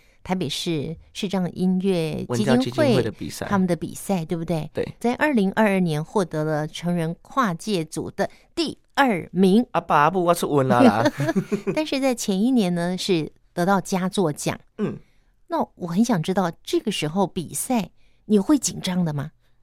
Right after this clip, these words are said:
Speaker 2: 还是会啊。
Speaker 1: 哦，会了。所以是长大了以后，
Speaker 2: 嗯，对。
Speaker 1: <laughs> 才会紧张。
Speaker 2: 我，我，我觉得人
Speaker 1: 是不是有得失心啊？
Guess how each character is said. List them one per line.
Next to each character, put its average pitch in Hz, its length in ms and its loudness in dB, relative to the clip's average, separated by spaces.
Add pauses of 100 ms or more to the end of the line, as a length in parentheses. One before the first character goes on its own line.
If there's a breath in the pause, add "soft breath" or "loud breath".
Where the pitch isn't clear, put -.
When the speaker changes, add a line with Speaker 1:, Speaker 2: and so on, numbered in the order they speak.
(320)
Speaker 2:
还 156 220 0
是 202 120 -4
会 202 280 2
啊。 143 240 -2
Speaker 1:
哦， 302 200 4
会 320 240 4
了。 165 300 2 (220)
所 277 120 2
以 247 80 4
是 247 140 0
长 151 260 0
大 226 240 6
了 160 80 -2
以 143 200 4
后， 220 420 6
Speaker 2:
嗯， 170 100 -10 (200)
对。 123 260 4 (160)
Speaker 1:
<laughs> 339 180 -8
才 208 220 4
会 254 180 4
紧 196 300 -4
张。 185 340 0
Speaker 2:
我， 175 120 -6
我， 185 100 -2
我 165 140 2
觉 202 160 -2
得 233 120 4 (460)
人 160 180 0
Speaker 1:
是 381 120 8
不 349 80 2
是 339 80 2
有 208 120 6
得 151 280 -4
失 170 260 -2
心 160 320 -4
啊？ 143 100 -6